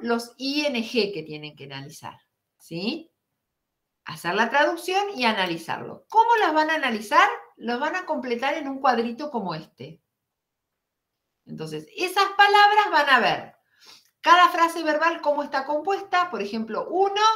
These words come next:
si tiene solo verbo principal, la anotan acá. Dos, la segunda frase verbal. Sí,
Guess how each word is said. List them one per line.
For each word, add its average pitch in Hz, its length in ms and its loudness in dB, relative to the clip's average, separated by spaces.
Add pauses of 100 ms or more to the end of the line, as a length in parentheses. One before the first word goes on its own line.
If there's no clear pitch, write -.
(140)
si 233 180 -12
tiene 226 260 -2
solo 247 320 -2
verbo 214 300 -2
principal, 196 640 -2
la 175 80 -6
anotan 170 360 -8
acá. - 380 -12 (200)
Dos, 185 640 -2
la 185 80 -20
segunda 208 400 -6
frase 208 300 -6
verbal. 190 320 0 (680)
Sí, - 340 -14